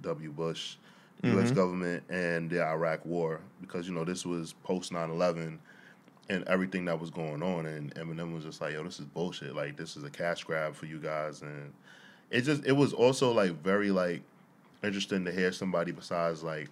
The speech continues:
Speaker 1: a Tupac or, like, an Ice-T going at, like, the U S government, and then he's white. Like,
Speaker 2: Mm-hmm.
Speaker 1: you know what I'm saying? Like, this country is built for you
Speaker 2: It's
Speaker 1: to
Speaker 2: built for you.
Speaker 1: succeed. It's built
Speaker 2: Yeah.
Speaker 1: for you.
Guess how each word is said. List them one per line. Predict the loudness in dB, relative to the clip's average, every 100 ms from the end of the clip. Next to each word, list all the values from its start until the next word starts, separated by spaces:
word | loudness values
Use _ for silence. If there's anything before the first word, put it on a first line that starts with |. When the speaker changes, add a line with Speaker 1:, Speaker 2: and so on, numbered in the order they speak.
| -12
Speaker 1:
a | -12
Tupac | -6 -8 -4 -4 -4 -4 -10 -8
or, | -6
like, | -4 -6
an | -6
Ice-T | -4 -4 -6 -8 -6 -8 -10 -14 -20 -20 -20 -20 -20 -18 -4
going | 0 0 2
at, | 0 0 -2
like, | -4 -4
the | -4
U | -2 -2
S | 0
government, | 0 0 -2 -2
and | 0
then | 0
he's | 0 -2
white. | 2 4 4 0 -12 -6
Like, | -2 0
Speaker 2:
Mm-hmm. | 0
Speaker 1:
you |
know | 2
what | 0
I'm |
saying? | 2 0 2 2
Like, | 0
this | -2 -2
country | -4 -2 -2
is | -2
built | -2 -2 -2
for | 2
you | 2
Speaker 2:
It's | 4
Speaker 1:
to | 6
Speaker 2:
built | 4
for | 4
you. | 6 6
Speaker 1:
succeed. | 6 4 0
It's | 2
built | 4 6
Speaker 2:
Yeah. | 6
Speaker 1:
for |
you. | 4 2 0